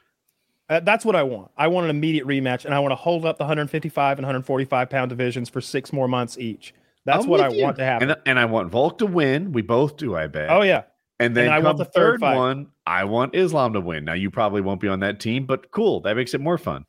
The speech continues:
Speaker 1: Yeah, yeah. Let, let Volk go, like, beat Islam in, like, Europe somewhere, um,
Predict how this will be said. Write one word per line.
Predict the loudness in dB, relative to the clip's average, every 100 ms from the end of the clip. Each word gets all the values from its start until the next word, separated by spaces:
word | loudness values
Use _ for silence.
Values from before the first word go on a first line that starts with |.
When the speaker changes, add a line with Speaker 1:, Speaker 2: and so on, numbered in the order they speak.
| 0
Speaker 1:
Yeah, | 2 2 -2 -2
yeah. | 0 0
Let, | 0 2
let | 0
Volk | 2 0 2
go, | 0 0
like, | 0 -2 -2
beat | -4 -2
Islam | -2 0 0 2 0 0
in, | -2 0
like, | 0 2
Europe | 0 0
somewhere, | -2 -2 0 2 2 -2 _ _ _ _
um, | -2 0 0 -2